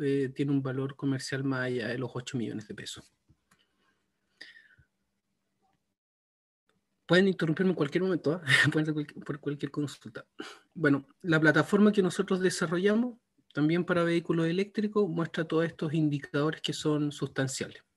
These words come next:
¿de acuerdo? Sustanciales para, que los demandan lo-, las empresas que están recibiendo esto.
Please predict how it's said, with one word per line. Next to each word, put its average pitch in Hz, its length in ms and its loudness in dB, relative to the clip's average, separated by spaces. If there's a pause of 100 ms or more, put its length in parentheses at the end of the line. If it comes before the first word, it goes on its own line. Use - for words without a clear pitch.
(180)
¿de - 180 -12
acuerdo? 170 300 -4 (300)
Sustanciales 151 640 -2
para, 147 400 -2
que - 140 -2
los 135 120 2
demandan 175 480 4
lo-, 165 420 2
las 139 200 -4
empresas 147 420 -4
que - 120 -10
están 147 420 -2
recibiendo 131 540 -6
esto. - 220 -16